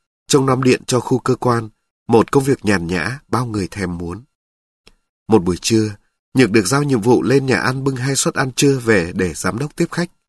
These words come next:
Ngày ấy, căng tin chưa thi công xong, còn đang đào móng dở dang.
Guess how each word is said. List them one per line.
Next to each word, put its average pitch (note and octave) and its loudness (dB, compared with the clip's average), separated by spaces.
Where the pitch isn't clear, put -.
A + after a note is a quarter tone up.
Ngày F2+ 0
ấy, E2+ -4
căng A#2+ -2
tin B2 2
chưa C3+ 2
thi B2+ -2
công B2 0
xong, A#2 -4
còn G#2 4
đang C3+ 0
đào G#2+ 2
móng F2+ -6
dở A#2+ 2
dang. A#2 -6